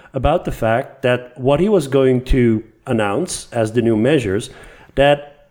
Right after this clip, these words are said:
those were really difficult decisions that he struggled with. Now that to me, not knowing any of the trade-offs he made, but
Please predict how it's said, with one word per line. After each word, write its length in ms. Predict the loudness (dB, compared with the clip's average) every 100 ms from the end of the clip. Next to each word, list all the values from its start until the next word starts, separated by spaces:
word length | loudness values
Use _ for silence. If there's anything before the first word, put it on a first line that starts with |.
| _
those 420 | -4 2 4 4
were 140 | 2 2
really 480 | 4 4 4 2 0
difficult 480 | 0 0 0 0
decisions 520 | -2 0 0 0 -2 0
that 120 | 0
he 60 |
struggled 520 | 0 0 0 0 -2 -4
with. 240 | -10 -10 -20 -20 _ -20 -20 -20 -6
Now 140 | -2
that 320 | 2 2 0 -4
to 80 | 2
me, 540 | 2 2 -2 -6 -12 -4
not 300 | -2 -2 0
knowing 260 | 0 0 -2
any 280 | -2 2 2
of 180 | 0 0
the 340 | 0 0 -4 -18 _ _ _ _ _ -6
trade-offs 460 | 0 2 2 0 0
he 100 | 0
made, 440 | 2 2 0 -2
but 240 | -6 -6